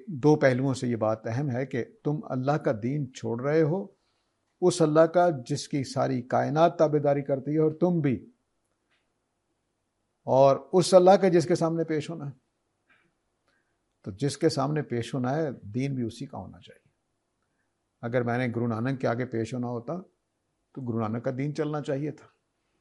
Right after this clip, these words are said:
گوتم بدھ کا دین چلنا ہوتا تو گوتم بدھ کا دین چلنا چاہیے تھا۔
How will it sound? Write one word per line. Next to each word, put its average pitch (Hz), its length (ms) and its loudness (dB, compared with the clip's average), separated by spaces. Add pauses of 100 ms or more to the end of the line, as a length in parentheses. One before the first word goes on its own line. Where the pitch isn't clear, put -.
(540)
گوتم 120 280 0
بدھ 131 200 -2
کا 160 140 4
دین 139 200 0
چلنا 143 240 -2
ہوتا 156 200 -2
تو 139 120 -4
گوتم 113 320 -6
بدھ 120 160 -6
کا 143 140 -2
دین 143 160 -2
چلنا 139 280 -6
چاہیے 143 280 -10
تھا۔ 147 140 -16